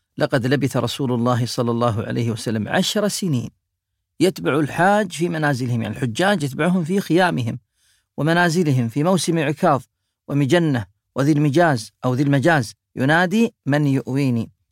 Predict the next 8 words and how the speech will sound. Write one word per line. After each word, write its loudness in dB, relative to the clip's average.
وينصرني 0
حتى -2
أبلغ 0
رسالات -2
ربي 0
وله 0
الجنة، -4
فلا 2